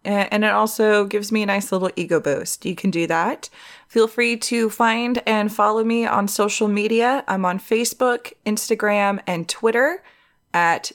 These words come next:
The Spliff Podcast. On Twitter, it's just at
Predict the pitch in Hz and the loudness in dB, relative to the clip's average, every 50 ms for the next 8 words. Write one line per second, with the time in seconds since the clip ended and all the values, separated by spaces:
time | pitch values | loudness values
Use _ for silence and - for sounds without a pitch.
0 | _ _ - 165 170 - - - - - 208 202 202 220 226 - - - - _ | _ _ -4 -4 -2 -2 -4 -6 -6 -4 0 0 2 0 0 -4 -12 -20 -20 _
1 | _ - - - 190 - - - - - - 165 - - - - - - - - | _ -14 -6 -4 -4 -4 -4 -10 -12 -8 -8 -8 -8 -8 -12 -12 -12 -14 -14 -16
2 | _ - - - - - - 196 196 - - 254 233 226 202 185 - - 180 185 | _ -20 -20 -20 -12 -4 0 0 0 2 2 2 4 4 2 2 0 -2 -2 -2
3 | - - - - - 127 - - - | -2 -8 -8 -6 -6 -6 -6 -8 -12